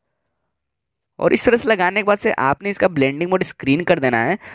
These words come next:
और देखिए, जो हमारा न्यू ईयर के टेक्स्ट के ऊपर आ रहे हैं, तो simply आपको इरेजर पे जाना है, हार्डनेस कम करना है, साइज बड़ा करना है और यहाँ ऊपर की तरफ से इरेज कर देना है यहाँ तक, ठीक है। आपके टेक्स्ट पर नहीं आने चाहिए, ठीक है। तो यहाँ पे हमने इसको कर लिया है।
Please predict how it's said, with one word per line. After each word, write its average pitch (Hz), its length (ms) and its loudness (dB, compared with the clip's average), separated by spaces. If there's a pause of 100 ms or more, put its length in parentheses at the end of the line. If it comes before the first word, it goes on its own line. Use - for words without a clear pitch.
(220)
और 143 200 4
देखिए, 175 260 0
जो 226 120 4
हमारा 220 180 2
न्यू 175 200 0
ईयर 202 100 6
के 196 100 -2
टेक्स्ट - 300 -8
के 190 80 4
ऊपर 185 200 4
आ 175 80 2
रहे 143 100 -4
हैं, 151 60 -4
तो - 100 -4
simply 175 340 0
आपको 196 200 4
इरेजर 165 400 4
पे 185 120 0
जाना 185 200 4
है, 202 60 0
हार्डनेस 135 400 -4
कम 180 160 2
करना 180 240 2
है, 214 120 0
साइज 139 320 -2
बड़ा 165 200 2
करना 170 220 -4
है 208 100 -2 (580)
और 143 180 2
यहाँ 175 200 4
ऊपर 180 220 2
की 175 100 -6
तरफ 170 200 -2
से - 120 0
इरेज 151 300 4
कर 143 160 2
देना 135 140 2
है 139 80 2
यहाँ 131 180 0
तक, - 280 -4 (1400)
ठीक 190 120 0
है। 226 80 6
आपके 170 320 -2
टेक्स्ट - 280 -4
पर 208 120 0
नहीं 190 220 2
आने 143 160 2
चाहिए, 139 220 0
ठीक - 120 0
है। 247 100 2 (240)
तो 147 60 -2
यहाँ 156 240 2
पे - 100 0
हमने 190 180 -2
इसको 185 220 0
कर 165 180 4
लिया 156 200 4
है। 196 80 -2